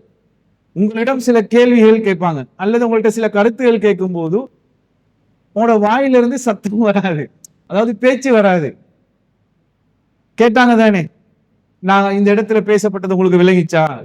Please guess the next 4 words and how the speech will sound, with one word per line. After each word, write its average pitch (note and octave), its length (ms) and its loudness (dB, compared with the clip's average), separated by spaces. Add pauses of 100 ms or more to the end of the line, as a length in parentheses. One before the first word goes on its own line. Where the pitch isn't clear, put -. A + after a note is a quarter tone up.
சொல்லுங்கன்னு" A3 360 2
சொல்லும்போது F#3 640 -4 (800)
மௌனமாக A3 540 2
இருக்கிறீங்க, D#3+ 540 -2